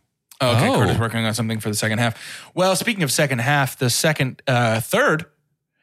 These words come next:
Speaker 1: of this train series will be focused squarely and firmly on, uh, zombies. I mean, let's just call it what it is, right?
Speaker 2: Yeah.
Speaker 1: It's
Speaker 2: Polar
Speaker 1: Train to
Speaker 2: Express.
Speaker 1: Busan,
Speaker 2: It's
Speaker 1: baby.
Speaker 2: gonna be great. Oh.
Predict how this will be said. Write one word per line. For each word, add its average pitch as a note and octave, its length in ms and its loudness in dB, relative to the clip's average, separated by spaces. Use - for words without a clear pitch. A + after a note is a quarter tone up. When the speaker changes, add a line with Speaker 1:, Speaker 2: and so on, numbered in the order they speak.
Speaker 1:
of A#2 380 0
this A2+ 300 0
train A2 320 0
series G#2 440 0
will G#2 100 0
be G#2 360 -4
focused B2 460 2
squarely C3+ 540 2
and G#2+ 120 -2
firmly C3 420 0
on, F#2+ 400 -2
uh, F2+ 640 -2
zombies. F3 480 0
I E3 40 2
mean, C#3 360 2
let's C#3+ 180 2
just - 140 -2
call C3 180 2
it A#2 40 2
what A2+ 120 0
it G#2+ 60 -2
is, G#2 200 -2
right? A2 200 0
Speaker 2:
Yeah. E2+ 220 -12
Speaker 1:
It's E3 100 2
Speaker 2:
Polar - 100 2
Speaker 1:
Train A#3+ 140 2
to - 60 0
Speaker 2:
Express. G#2 220 2
Speaker 1:
Busan, G3 140 2
Speaker 2:
It's C3+ 40 -4
Speaker 1:
baby. C3 220 0
Speaker 2:
gonna - 100 0
be F#2 80 0
great. F#2+ 280 -2
Oh. F#2+ 260 -2